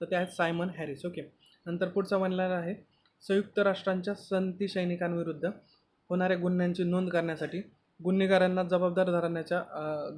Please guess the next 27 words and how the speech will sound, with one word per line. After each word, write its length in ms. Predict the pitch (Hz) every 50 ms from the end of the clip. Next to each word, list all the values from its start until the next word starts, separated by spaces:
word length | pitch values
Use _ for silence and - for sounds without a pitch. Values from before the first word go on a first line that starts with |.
| 151 156
धरण्याच्या 380 | 160 165 175 175 170 175 175
प्रगतीवर 420 | 175 - 170 156 165 160 170 165 160
लक्ष 220 | 175 175 - 180
ठेवण्यासाठी 380 | 165 165 156 160 151 170 156 156
भारताने 500 | 156 151 151 156 170 170 - 185 202 190
सुरू 220 | 180 190 170 165
केलेला 260 | - 170 160 160 156
प्लॅटफॉर्म 400 | 147 - 156 147 151 - 143 143
कोणता 200 | 143 143 135 160
आहे? 140 | 208 220 - _ _ _ _ _ _ - 170
युनाइट 280 | 175 180 180 180 180 175 - -
अवेअर. 280 | 165 160 156 151 143 143
ओके, 200 | 147 165 - 151 143 - - _ _ _ _ -
म्हणजे 180 | 170 170 185 185
काय 140 | 202 196
संयुक्त 280 | 190 - 196 196 190 -
राष्ट्राचं 400 | 190 190 185 - - 190 185 185
शांती 300 | 180 190 180 175 175 180
सैनिक 280 | 180 - 180 175 170 160
असतं, 260 | 156 156 - - 160 180 - _ _ _ _ - 175 165
ज्यांना 200 | 175 175 180 175
आपण 200 | 170 - 185 196
पीस 440 | - - - - 214 214 208 -
कीपिंग 320 | - 202 185 185 202 190 185 180
फोर्स 180 | 175 180 170 175 -
म्हणतो. 240 | 160 143 139 143 151
ओके, 160 | 170 -